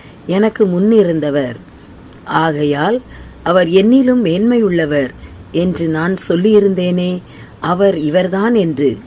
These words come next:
சத்தமிட்டு கூறினான். அவருடைய பரிபூரணத்தினால் நாம் எல்லாரும் கிருபையின் மேல் கிருபை பெற்றோம். எப்படியெனில், நியாயப்பிரமாணம் மோசேயின் மூலமாய் கொடுக்கப்பட்டது.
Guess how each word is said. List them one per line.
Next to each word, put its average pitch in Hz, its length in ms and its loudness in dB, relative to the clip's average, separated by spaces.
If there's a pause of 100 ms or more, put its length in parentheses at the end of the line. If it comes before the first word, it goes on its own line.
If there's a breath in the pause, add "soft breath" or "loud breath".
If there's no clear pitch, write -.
சத்தமிட்டு 214 640 -2
கூறினான். 135 580 -4 (560 loud breath)
அவருடைய 208 640 4
பரிபூரணத்தினால் 185 1200 -2 (440 loud breath)
நாம் 180 260 -2
எல்லாரும் 185 840 -2 (280 loud breath)
கிருபையின் 233 500 4
மேல் 196 360 2
கிருபை 175 460 -2
பெற்றோம். 123 500 -6 (520 loud breath)
எப்படியெனில், 180 880 0 (480 loud breath)
நியாயப்பிரமாணம் 185 1160 -2 (500 loud breath)
மோசேயின் 233 680 0
மூலமாய் 160 640 -4
கொடுக்கப்பட்டது. 139 1080 -4